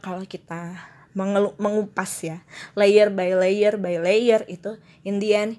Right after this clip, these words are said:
you will find something that you, you, you, you won't know. Kalian tidak akan ketahui sampai kalian benar-benar look deep into that gitu. But I understand, but maksudnya aku tahu,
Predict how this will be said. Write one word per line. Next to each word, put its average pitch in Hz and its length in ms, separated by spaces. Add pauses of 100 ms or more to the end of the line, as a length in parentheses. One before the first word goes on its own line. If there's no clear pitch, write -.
(120)
you 208 160
will 208 140
find 202 340
something 190 640
that 165 160 (480)
you, 190 240
you, 208 240
you, 214 220 (580)
you 220 160
won't 233 480
know. 277 400 (240)
Kalian 202 320
tidak 196 300
akan 190 100
ketahui 202 400
sampai 196 560
kalian 185 400
benar-benar 180 560 (720)
look 202 320 (240)
deep 214 320
into 190 320
that 143 240 (160)
gitu. 165 160
But 202 240
I 285 80
understand, 202 720
but 175 160 (400)
maksudnya 262 320
aku 277 80
tahu, 190 320